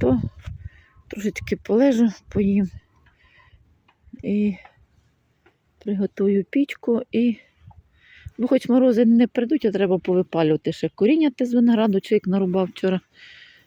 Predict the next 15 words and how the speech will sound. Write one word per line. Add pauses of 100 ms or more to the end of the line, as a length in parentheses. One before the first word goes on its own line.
Сьогодні
треба
допалити,
ще
й
на
завтра
лишиться. (760)
Там
треба
бузок
сирійський
трошечки (200)
прорідити,
там